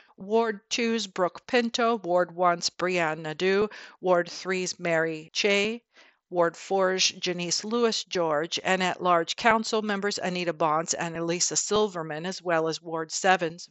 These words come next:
Vincent Gray. Pinto, who introduced the bill, stated in an email that although period products are a necessity and providing them for free shouldn't be a revolutionary idea,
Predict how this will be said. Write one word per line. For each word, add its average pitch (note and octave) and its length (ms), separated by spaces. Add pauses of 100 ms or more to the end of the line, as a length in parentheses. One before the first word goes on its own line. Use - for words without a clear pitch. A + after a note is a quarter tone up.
Vincent D3+ 480
Gray. E3 540 (380)
Pinto, D#4 360
who A3+ 160
introduced A3 680
the E3+ 80
bill, D#3 240
stated F#3+ 420
in E3+ 80
an E3+ 120
email F3 460
that E3+ 140
although F3 320
period F3+ 420
products E3+ 520
are D#3+ 320
a - 100
necessity E3+ 720
and D#3 100
providing G3 480
them E3 160
for - 160
free F#3+ 280
shouldn't F#3 340
be E3 80
a D3+ 60
revolutionary D#3 760
idea, D3 560